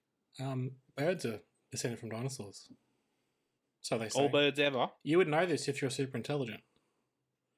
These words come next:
Speaker 2: Well, I'll, I'll fucking lift a car over my head and I'll have you say that to me again.
Speaker 1: <laughs>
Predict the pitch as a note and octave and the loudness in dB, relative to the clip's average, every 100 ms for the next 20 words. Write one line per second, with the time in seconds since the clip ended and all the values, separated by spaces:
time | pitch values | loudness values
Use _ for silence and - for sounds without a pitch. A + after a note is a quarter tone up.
0 | _ _ _ _ _ _ _ _ F3 C#3 | _ _ _ _ _ _ _ _ 0 2
1 | C3 B2+ D3 D3 D#3+ D3 D3+ C#3+ C3 C3 | 2 -2 -8 -6 -4 -4 -4 -4 -6 -4
2 | C#3+ - B2+ - _ - C3+ D3 E3+ C#3 | -4 -2 -8 -8 _ -4 0 4 2 2
3 | B2 A#2 A#2+ A#2+ B2 A#2+ C3 B2+ A#2+ - | 2 2 0 0 -2 -2 -2 -2 -2 0
4 | B2+ B2+ A#2 - A#2+ A#2 A#2+ - - - | 0 0 -2 -2 -2 0 0 0 0 2
5 | A#3+ - A3+ - A3 - | 2 2 0 -2 -4 -4